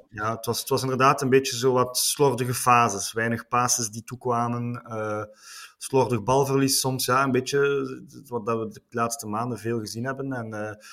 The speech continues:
was wel meer fighting spirit en, en dat, dat hielp ook. Want dan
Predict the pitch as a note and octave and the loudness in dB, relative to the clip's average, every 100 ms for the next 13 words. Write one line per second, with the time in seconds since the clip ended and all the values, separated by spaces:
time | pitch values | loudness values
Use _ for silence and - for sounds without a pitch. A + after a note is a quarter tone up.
0 | - - A2 A2+ C3+ C3 B2+ C3 B2 B2+ | -20 -8 -2 0 4 4 4 0 0 0
1 | B2+ C#3 C3+ - B2 C3+ - A#2 A2+ G#2+ | 0 0 -4 -4 -4 -4 -4 -6 -4 -6
2 | G#2 G#2 - A2 G#2 - A#2+ G#2+ G2+ G#2+ | -4 -6 -6 -8 -6 -2 -2 -2 -6 -6
3 | G2+ G#2+ G2+ G#2 | -10 -10 -8 -10